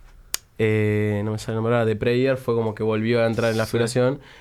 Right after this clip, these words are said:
Speaker 1: Y ahí saca Antidote,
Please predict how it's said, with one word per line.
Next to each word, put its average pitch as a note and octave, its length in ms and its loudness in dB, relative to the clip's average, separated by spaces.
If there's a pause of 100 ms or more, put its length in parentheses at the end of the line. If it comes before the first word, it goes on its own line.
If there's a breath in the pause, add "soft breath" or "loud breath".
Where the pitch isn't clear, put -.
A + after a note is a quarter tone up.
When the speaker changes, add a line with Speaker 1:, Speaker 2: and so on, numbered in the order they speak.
(100)
Speaker 1:
Y A#2 80 0
ahí B2 220 4
saca A2 920 0 (720 soft breath)
Antidote, B2 580 2